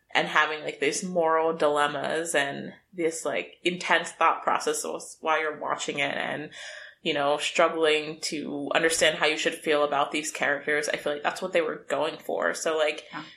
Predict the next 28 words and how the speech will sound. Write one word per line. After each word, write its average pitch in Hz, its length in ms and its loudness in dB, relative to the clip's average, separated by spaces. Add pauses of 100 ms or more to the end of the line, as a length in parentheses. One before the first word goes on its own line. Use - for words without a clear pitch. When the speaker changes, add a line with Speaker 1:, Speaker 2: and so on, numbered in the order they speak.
(120)
Speaker 1:
the 175 100 4
fact 165 260 2
that 170 100 -2
these 160 200 -2
are 151 40 -6
the 151 120 -2
reactions 151 500 -2
we're 147 80 2
having, 135 560 -2
to 160 160 0
me, 147 240 -6
feels 156 320 2
like 147 280 0
the 156 80 -2
story 147 640 -2
is 151 280 -4
written 147 400 0
well 135 340 2
and 135 180 -2
is, - 520 -4
is 151 260 0
accomplishing 147 640 -2
what 139 200 -4
they 139 100 0
wanted 135 400 -4
it - 160 -6
to - 120 -4
accomplish. - 800 -6